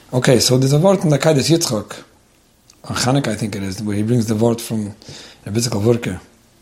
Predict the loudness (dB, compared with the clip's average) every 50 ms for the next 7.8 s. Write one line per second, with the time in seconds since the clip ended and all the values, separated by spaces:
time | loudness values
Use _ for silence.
0 | _ _ -12 -12 -12 -14 -14 -10 -8 0 2 4 4 4 4 4 4 6 6 4
1 | 2 2 -2 -2 0 2 2 2 0 0 -4 -4 -4 -2 -2 0 0 0 0 -2
2 | -2 -2 -6 -6 -4 -4 -4 -4 -4 -4 -4 -2 -2 -2 -4 -6 -4 -2 -2 0
3 | 0 0 0 0 0 0 0 -2 -4 -2 0 0 0 0 0 0 0 0 0 2
4 | 2 4 2 2 0 -2 -8 -16 _ _ _ _ _ _ _ _ _ -10 -6 -4
5 | -4 -2 0 0 2 4 4 4 6 4 4 4 2 2 2 0 -4 -4 -2 0
6 | 0 0 2 0 0 -2 -2 -4 -4 -4 -4 -4 0 0 2 4 4 4 4 4
7 | 2 2 0 0 -2 0 0 0 2 2 0 -2 -4 -6 -10 -16